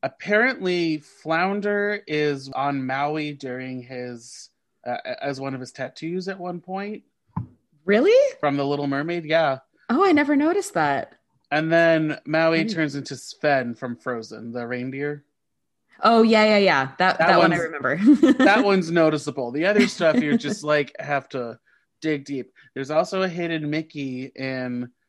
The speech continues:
Speaker 1: Tamatoa's lair.
Speaker 2: Really? Where?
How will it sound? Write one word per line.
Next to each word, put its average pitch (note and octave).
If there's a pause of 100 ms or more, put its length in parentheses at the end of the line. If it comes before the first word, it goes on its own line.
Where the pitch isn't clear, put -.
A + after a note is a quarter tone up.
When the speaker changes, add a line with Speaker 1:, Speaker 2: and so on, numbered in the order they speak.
(220)
Speaker 1:
Tamatoa's B2+ (140)
lair. B2+ (400)
Speaker 2:
Really? C4
Where? G#3+